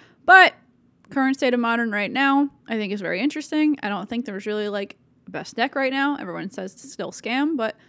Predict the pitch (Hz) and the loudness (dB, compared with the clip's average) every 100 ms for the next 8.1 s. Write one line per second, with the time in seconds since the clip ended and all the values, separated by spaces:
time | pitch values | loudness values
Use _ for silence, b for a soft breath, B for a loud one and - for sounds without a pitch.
0 | b b _ - 180 175 190 285 - b | b b _ -2 0 2 2 0 -2 b
1 | b b b 202 226 226 226 247 247 277 | b b b 2 4 4 4 2 2 2
2 | 277 254 262 254 233 226 254 262 254 262 | 2 0 -4 -4 -4 -4 -4 -4 -6 -4
3 | 277 269 277 - 233 233 233 - 190 175 | -2 0 0 -2 -2 -2 -2 -4 -6 -8
4 | 185 - - 196 190 180 208 294 - 190 | -10 -12 -6 -2 -2 -2 -2 -2 -2 -4
5 | 185 185 196 214 202 214 208 - 233 - | -4 -4 -6 -8 -8 -6 -8 -8 -10 -8
6 | 247 247 208 196 254 269 277 262 285 277 | -4 -4 -2 -2 -2 0 -2 0 -2 -2
7 | 294 320 - 214 202 226 208 220 226 220 | -2 -2 -2 -6 -8 -6 -6 -4 -2 -2
8 | 214 | -2